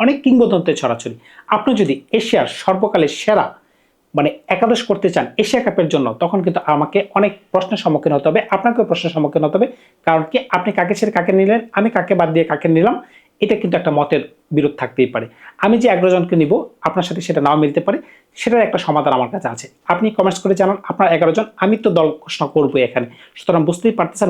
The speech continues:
মতের অমিল থাকাটা স্বাভাবিক ব্যাপার। কারণ কি, একটা মানুষের সাথে যদি সবার মতের মিল থাকে, তাহলে কিন্তু হচ্ছে না বিষয়টা। কিন্তু আপনি যদি খেয়াল করে দেখেন, এত এত প্লেয়ার রয়েছে, আপনি কাকে ছেড়ে কাকে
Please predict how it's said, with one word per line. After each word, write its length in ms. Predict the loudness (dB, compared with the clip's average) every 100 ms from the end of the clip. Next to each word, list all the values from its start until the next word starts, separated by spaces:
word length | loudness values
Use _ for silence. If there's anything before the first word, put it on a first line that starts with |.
| 2
মতের 200 | 0 0 2
অমিল 140 | 0 0
থাকাটা 200 | -2 0
স্বাভাবিক 220 | 0 -2 -4
ব্যাপার। 180 | -6 -4 0
কারণ 140 | 0
কি, 60 | -2 -6 -12 -6 -2
একটা 140 | 0 2
মানুষের 240 | 0 -2 -2
সাথে 120 | 0 0
যদি 120 | -2 0
সবার 240 | 2 2 2
মতের 180 | 2 2
মিল 120 | 0 0
থাকে, 140 | -2 -2 -2
তাহলে 180 | -2 -2
কিন্তু 140 | -2 -4 -6 _ _
হচ্ছে 200 | -4 0 -2
না 60 | 0
বিষয়টা। 240 | -4 -4 -6 0
কিন্তু 180 | 0 0
আপনি 120 | -2 -2
যদি 100 | -2 0
খেয়াল 160 | 0 2
করে 100 | 0 0
দেখেন, 220 | 0 -4 -6 -20 -20 _ _ -2
এত 100 | 0 2
এত 80 | 0 2
প্লেয়ার 180 | 2 2
রয়েছে, 180 | 2 0 -2 -2
আপনি 120 | 0 0
কাকে 160 | 0 0
ছেড়ে 140 | 0 -2
কাকে 160 | 0